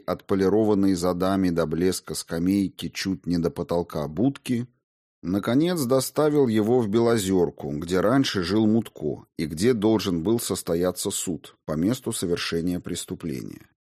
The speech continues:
Два дня и две ночи Марк крутился на голом и холодном деревянном полу К П З. Вместо подушки рука под голову. Но зато, наконец, встретился со своей адвокатессой,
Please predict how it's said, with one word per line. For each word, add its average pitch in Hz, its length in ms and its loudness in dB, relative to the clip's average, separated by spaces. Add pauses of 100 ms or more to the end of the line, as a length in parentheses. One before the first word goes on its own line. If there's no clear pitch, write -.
(580)
Два 95 300 2
дня 135 400 2
и 127 60 2
две 104 240 2
ночи 131 420 2
Марк 113 480 0
крутился 110 680 -2
на 95 160 2
голом 107 480 2
и - 20 2
холодном 101 640 2
деревянном 90 720 2
полу 82 320 -2
К 85 160 -6
П 87 160 -2
З. 76 320 -6 (420)
Вместо 82 440 -4
подушки 104 560 -6
рука 87 340 -6
под 85 220 -6
голову. 64 500 -10 (760)
Но 98 160 0
зато, 127 300 0
наконец, 147 540 2
встретился 135 720 -2
со 120 160 -6
своей 101 440 2
адвокатессой, 101 1000 -2